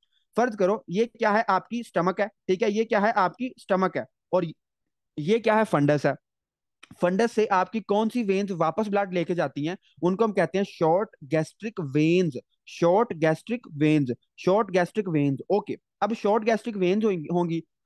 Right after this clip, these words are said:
जो शॉर्ट गैस्ट्रिक वेन्स होंगी ये आगे सप्लाई करेंगी किस, अ, मतलब आगे ये ब्लड डाल देंगी, किस में डाल देंगी? स्प्लीनिक वेन में।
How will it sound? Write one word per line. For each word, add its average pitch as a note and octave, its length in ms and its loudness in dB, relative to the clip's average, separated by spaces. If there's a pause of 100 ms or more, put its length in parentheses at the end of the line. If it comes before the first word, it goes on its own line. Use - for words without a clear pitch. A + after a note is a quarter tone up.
(120)
जो A3+ 100 -2
शॉर्ट G#3+ 360 0
गैस्ट्रिक G#3 340 -2
वेन्स G3+ 320 0
होंगी D#3+ 340 -2 (200)
ये F#3+ 80 -4
आगे G3+ 220 -2
सप्लाई F#3+ 360 -4
करेंगी F3+ 360 -2
किस, F3 160 -6 (100)
अ, F#3 160 0
मतलब F#3 280 -2
आगे E3+ 200 -2
ये G#3+ 80 0
ब्लड F#3 220 0
डाल D#3+ 260 -2
देंगी, G3 200 -2
किस - 220 -12
में A3+ 100 -2
डाल F#3+ 180 0
देंगी? F#3 280 -12 (220)
स्प्लीनिक A#3 600 0
वेन D3 240 4
में। B2+ 140 0